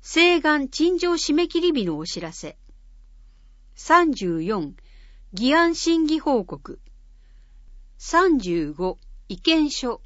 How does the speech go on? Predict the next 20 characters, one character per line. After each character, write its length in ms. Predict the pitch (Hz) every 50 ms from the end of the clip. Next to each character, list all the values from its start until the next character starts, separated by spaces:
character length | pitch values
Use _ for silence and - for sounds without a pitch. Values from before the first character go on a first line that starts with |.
| - - - -
要 240 | 226 269 320 311 277
旨。 320 | - - - - - - - _ - - - - - - - - - - - - - - - - - - - -
三 380 | - - - 302 330 370 359 294
十 300 | 233 220 190 170 170 156
六、 460 | 160 156 - - - 190 185 175 - - - - - - -
所 220 | - - 254 240
管 300 | 233 - 311 330 330 302
事 160 | 285 302 320
務 260 | 285 240 185 160 - -
調 260 | - - 294 320 359 349
査 180 | - 370 339
報 280 | 294 - 330 294 247 180
告、 400 | - - 156 - - 156 151 - _ _ _ _ _ -
行 180 | 170 220 285 339 349
政 300 | - - 339 320 320 294
視 160 | - - -
察。 400 | - 190 170 - - 156 151 - _ _ _ _ _ _ _ _ _ _ _ _ _ _ _ _ _ _ - - - - - _ - - - -
三 400 | - - - 330 349 370 349 311
十 260 | 247 214 196 170 160
七、 380 | 165 180 208 202 170 147 - -